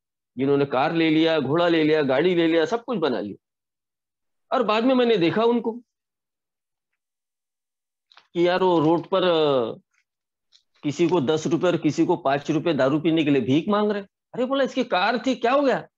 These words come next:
अरे इसने तो ये कर दिया था।"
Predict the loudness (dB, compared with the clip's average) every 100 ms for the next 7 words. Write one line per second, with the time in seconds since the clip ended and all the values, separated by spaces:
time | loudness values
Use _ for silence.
0 | _ _ _ _ _ _ _ _ _ _
1 | -4 0 0 0 0 2 2 2 2 0
2 | 0 0 2 0 0 -4